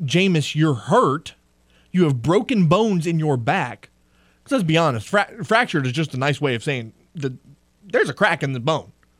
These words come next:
His bone is broken. It's not completely broken, but it's broken. You have broken bones in your back, and we need you healthy for a playoff run.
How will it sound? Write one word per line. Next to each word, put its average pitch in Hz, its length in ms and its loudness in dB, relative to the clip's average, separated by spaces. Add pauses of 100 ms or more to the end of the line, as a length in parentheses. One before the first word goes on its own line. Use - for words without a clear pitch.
(540)
His 320 140 0
bone 247 180 4
is 143 60 0
broken. 123 400 0 (960)
It's - 80 -6
not 240 120 0
completely 247 380 0
broken, 220 320 2
but 320 100 -2
it's 247 100 -4
broken. 247 360 -2 (2000)
You 277 160 4
have 156 200 2
broken 220 380 2
bones 185 380 4
in 156 120 2
your 170 160 2
back, 160 360 -2 (1080)
and 139 160 0
we 226 120 4
need 214 280 2
you 208 120 2
healthy 165 520 0 (200)
for 190 120 2
a 196 40 2
playoff 165 460 0
run. 113 200 -8